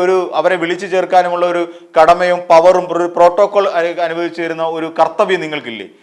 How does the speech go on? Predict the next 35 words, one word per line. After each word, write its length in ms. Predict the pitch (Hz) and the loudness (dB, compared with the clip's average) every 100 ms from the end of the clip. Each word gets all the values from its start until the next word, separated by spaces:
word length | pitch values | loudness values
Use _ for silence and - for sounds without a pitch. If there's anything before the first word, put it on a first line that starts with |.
| _ 120 | _ -2
കാര്യം 220 | 160 180 | 0 2
കേരളം 280 | 156 180 214 | 2 2 2
നിങ്ങളുടെ 320 | 180 190 233 | -2 -4 0
നാടാണല്ലോ. 580 | 240 214 202 165 123 87 - _ _ _ _ _ _ - | 4 6 6 4 -2 -10 -16 _ _ _ _ _ _ 0
കേരളം 240 | 165 208 190 | 2 2 -2
നിങ്ങളുടെയും 420 | 185 208 226 233 | -6 0 2 2
കൂടെ 120 | 240 240 | 0 0
നാടാണ്. 420 | 220 220 220 165 104 117 | 0 2 0 -2 -8 -6
എല്ലാ 140 | 156 208 170 | 0 0 0
ബി 60 | 175 | -4
ജെ 60 | 190 | -4
പിക്കാരുടെയും 560 | 196 196 180 175 160 180 | -4 -2 0 0 -6 -6
ബി 120 | 151 165 | -10 -6
ജെ 60 | 190 | -6
പി 180 | 190 196 - _ - | -6 -12 -14 _ -6
വോട്ട് 280 | 147 180 233 208 | -2 0 -2 -2
ചെയ്തിട്ടുള്ള, 680 | 202 175 151 151 120 - _ 147 | -2 -2 -2 -2 -2 -8 _ -8
ബി 80 | 165 | -4
ജെ 80 | 190 | -4
പിക്ക് 180 | 196 190 175 | -6 -6 -4
വോട്ട് 220 | 190 208 | -4 -4
ചെയ്തിട്ടുള്ള 300 | 190 170 170 | -6 -4 -4
വോട്ടർമാരുടെയും 760 | 160 170 208 220 202 196 196 170 | -2 -2 0 2 2 0 -6 -6
കൂടി 120 | 165 151 | -6 -2
നാടാണ്, 320 | 143 117 95 - - | -2 -2 -6 -18 -12
ബി 100 | 147 165 | -8 -4
ജെ 100 | 190 185 | -4 -4
പി 100 | 180 - _ - | -10 -12 _ -2
പ്രവർത്തകരുടെ 580 | 165 202 220 226 202 190 175 | 2 2 2 0 4 4 4
നാടാണ് 320 | 165 156 143 127 | 4 4 0 -2
കേരളം. 280 | 113 98 - _ _ _ - | -6 -6 -16 _ _ _ -8
അപ്പൊ 140 | 143 170 | 2 4
അങ്ങനെയുള്ള 380 | 165 196 202 196 | 4 0 0 0
കേരളത്തിൽ 480 | 185 165 175 180 151 104 - _ 156 | 0 0 0 -2 -4 -12 -20 _ -6
ഇങ്ങനെയൊരു 300 | 160 190 196 | -4 -2 -2